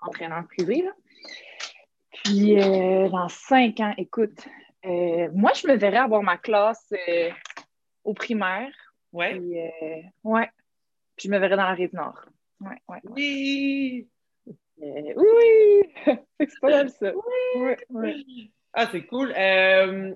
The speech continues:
Speaker 2: ouais, fait que toi, dans le fond, tu veux continuer de t'approfondir dans tout ce qui est, euh, le sport, là.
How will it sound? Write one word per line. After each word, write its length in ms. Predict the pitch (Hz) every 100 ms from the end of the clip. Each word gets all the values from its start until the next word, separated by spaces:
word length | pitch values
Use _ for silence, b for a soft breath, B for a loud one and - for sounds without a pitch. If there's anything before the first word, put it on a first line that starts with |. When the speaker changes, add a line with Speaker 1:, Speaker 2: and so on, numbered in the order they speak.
| -
Speaker 2:
ouais, 160 | 208 202
fait 160 | 180
que 100 | 190
toi, 160 | 185 254
dans 100 | 214
le 60 |
fond, 180 | 185 240
tu 120 | 226
veux 100 | 190
continuer 380 | 190 170 - 208
de 360 | 190 165 156 156
t'approfondir 640 | 165 151 175 170 160 156 185
dans 160 | 160
tout 80 | - _
ce 220 | 175 156
qui 240 | - 175 170
est, 340 | 156 143 139
euh, 20 |
le 140 | 143 135
sport, 460 | - 165 160 147
là. 120 | 135